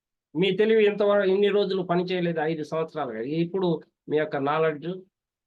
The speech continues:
మీ యొక్క ఐడియాస్, మీ యొక్క థాట్స్ మీకు సహకరిస్తున్నాయి.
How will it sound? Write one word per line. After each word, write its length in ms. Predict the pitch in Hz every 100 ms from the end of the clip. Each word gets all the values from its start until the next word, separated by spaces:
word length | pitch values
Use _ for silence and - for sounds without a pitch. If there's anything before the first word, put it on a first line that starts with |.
| -
మీ 80 | 135
యొక్క 180 | 139 143
ఐడియాస్, 480 | 147 160 170 165 185 190 -
మీ 140 | 135 147
యొక్క 200 | 143 143
థాట్స్ 460 | - 160 165 -
మీకు 240 | 160 151 151
సహకరిస్తున్నాయి. 960 | 156 165 170 170 165 156 151 131 92